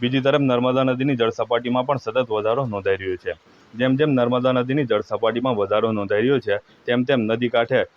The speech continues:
ખેતી ધરાવતા ખેડૂતોની ચિંતામાં પણ વધારો થઈ રહ્યો છે. ઉપરવાસમાં ભારે વરસાદના કારણે સરદાર સરોવર ડેમના પંદર દરવાજા ખોલી ત્રણ લાખ પિસ્તાલીસ હજાર ક્યુસેક પાણી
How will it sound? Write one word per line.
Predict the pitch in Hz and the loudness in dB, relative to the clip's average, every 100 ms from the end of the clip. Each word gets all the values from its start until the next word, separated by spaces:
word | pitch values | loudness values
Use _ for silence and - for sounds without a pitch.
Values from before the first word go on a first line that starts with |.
| - - | -20 -4
ખેતી | 123 131 | -2 0
ધરાવતા | 139 139 139 147 | 2 2 2 0
ખેડૂતોની | - 113 117 131 139 | 0 -2 0 0 -2
ચિંતામાં | 117 110 120 123 123 | -2 -2 0 0 0
પણ | 123 | 0
વધારો | 101 107 131 139 | 0 2 2 2
થઈ | 104 | -2
રહ્યો | 98 98 | 0 0
છે. | 92 90 82 _ _ _ _ _ | -2 -6 -8 _ _ _ _ _
ઉપરવાસમાં | 127 131 147 147 160 | -4 2 4 4 2
ભારે | 147 147 | 2 4
વરસાદના | 143 117 - 117 123 | 4 2 0 -2 -2
કારણે | 120 123 151 110 | 0 0 2 0
સરદાર | - 120 135 127 | -2 0 0 0
સરોવર | 127 127 131 | 2 2 2
ડેમના | 127 143 | 2 0
પંદર | 131 110 113 117 | 0 0 0 2
દરવાજા | 117 113 113 113 | 2 4 2 2
ખોલી | 143 117 | 0 -2
ત્રણ | 104 _ _ 135 131 | -4 _ _ 0 2
લાખ | 147 | 0
પિસ્તાલીસ | 131 117 - 123 117 | 0 -2 0 0 0
હજાર | 127 123 | 0 0
ક્યુસેક | 117 107 113 | -2 -2 -2
પાણી | 123 139 | 0 0